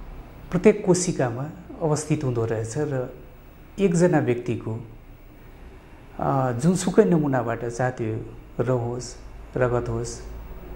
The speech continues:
वीर्य होस्, सबैमा एकनासको डिएनए हुँदो रहेछ भने यो डिएनए औठाछाप जस्तै नै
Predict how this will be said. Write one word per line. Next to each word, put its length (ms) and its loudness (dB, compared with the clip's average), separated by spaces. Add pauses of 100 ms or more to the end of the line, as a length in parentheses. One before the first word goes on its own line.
वीर्य 240 4
होस्, 380 0 (760)
सबैमा 460 6
एकनासको 540 0
डिएनए 340 2
हुँदो 240 0
रहेछ 300 0
भने 360 -4 (960)
यो 120 8
डिएनए 600 4 (3000)
औठाछाप 500 4
जस्तै 380 4
नै 280 -6